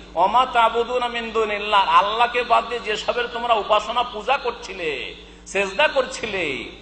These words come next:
সে, তারাও জাহান্নামে যাবে। আনতুম লাহা ওয়ারিদুন, তোমরা সেখানে নামবেই সেই জাহান্নামে। লাউ কানা হাউলাই আলিহাতান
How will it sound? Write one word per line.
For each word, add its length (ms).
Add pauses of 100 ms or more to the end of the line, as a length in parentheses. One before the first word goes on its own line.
(280)
সে, 280 (280)
তারাও 420
জাহান্নামে 540
যাবে। 320
আনতুম 440
লাহা 240
ওয়ারিদুন, 540
তোমরা 220
সেখানে 340
নামবেই 480
সেই 140
জাহান্নামে। 400 (960)
লাউ 280
কানা 220
হাউলাই 540
আলিহাতান 680